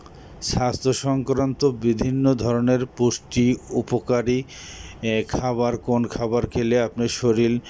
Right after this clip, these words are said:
দ্রুত ভালো হবে এবং ভালো থাকবে long time, এই ধরনের video এই চ্যানেলে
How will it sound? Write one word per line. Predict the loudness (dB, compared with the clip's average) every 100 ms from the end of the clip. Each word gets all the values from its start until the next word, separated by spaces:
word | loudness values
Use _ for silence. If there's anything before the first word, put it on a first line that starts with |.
| -16 -10 -4
দ্রুত | 0 0 0 0 4 4 4
ভালো | 0 0 0 0
হবে | 0 0 2 4
এবং | 4 2 0 0
ভালো | -2 -2 0 0
থাকবে | -2 -2 0 2
long | 4 2 0 -2
time, | 0 0 -2 -4 -12 -16 -18 -18 -18 -12 -2
এই | 0
ধরনের | 0 0 0 2 2 2
video | 2 4 4 6
এই | 4
চ্যানেলে | 2 0 0 0 2 2